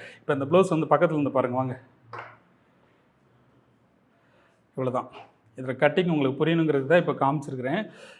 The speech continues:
இப்போ இந்த ப்ளவுஸ் வந்து ராணி போட்டு வர சொல்லுவோம். போட்டுட்டு வந்துருச்சுன்னா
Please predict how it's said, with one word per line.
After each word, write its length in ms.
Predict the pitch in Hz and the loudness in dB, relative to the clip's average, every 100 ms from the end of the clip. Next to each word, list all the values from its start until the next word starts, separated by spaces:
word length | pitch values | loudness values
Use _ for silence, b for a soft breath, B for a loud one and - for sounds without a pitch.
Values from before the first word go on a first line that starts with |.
| - | -6
இப்போ 220 | 156 208 | 0 2
இந்த 160 | 175 147 | 2 2
ப்ளவுஸ் 320 | 156 196 190 | 6 6 4
வந்து 220 | 156 170 | 0 2
ராணி 260 | 156 165 165 | 2 2 2
போட்டு 300 | 156 156 151 | -2 0 0
வர 100 | 120 | 0
சொல்லுவோம். 340 | 131 131 117 - - _ _ B B B B - _ _ - | -6 -10 -12 -18 -20 _ _ B B B B -20 _ _ 4
போட்டுட்டு 320 | 202 190 165 | 4 4 2
வந்துருச்சுன்னா 440 | 151 143 123 156 | 0 0 0 4